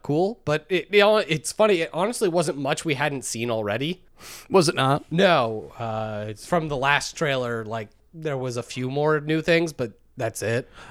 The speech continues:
Speaker 2: Uh, when it, when it comes to games that I'm looking forward to coming out, I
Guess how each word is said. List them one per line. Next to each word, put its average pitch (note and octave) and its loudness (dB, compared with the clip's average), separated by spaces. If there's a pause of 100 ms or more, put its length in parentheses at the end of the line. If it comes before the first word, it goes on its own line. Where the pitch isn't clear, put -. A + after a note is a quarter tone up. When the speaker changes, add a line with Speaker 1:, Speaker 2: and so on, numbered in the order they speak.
(160)
Speaker 2:
Uh, C3 2
when F#3 6
it, G3+ -2
when F#3+ 4
it G3 0
comes A#3 2
to G#3+ 2
games F3 4
that D#3 4
I'm D#3 6
looking D3+ 4
forward C#3+ 4
to C#3 -4
coming C3 2
out, C#3 -2 (160)
I B2 2